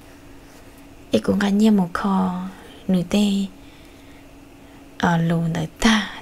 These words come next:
chị nửa mà này hai trò cô hai tiền. Cô thọ gì ăn có xua,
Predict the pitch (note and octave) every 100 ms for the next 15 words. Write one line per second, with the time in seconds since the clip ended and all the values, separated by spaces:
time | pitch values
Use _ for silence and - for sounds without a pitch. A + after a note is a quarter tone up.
0 | - - D#3+ E3 F3 E3+ F3 E3+ E3+ -
1 | E3 E3 D#3 D#3 - - - - - -
2 | - - - - - - - - - -
3 | - - F#3+ F#3+ F#3+ F#3+ G#3 F#3 F3+ F#3+
4 | A3 - G3 F3+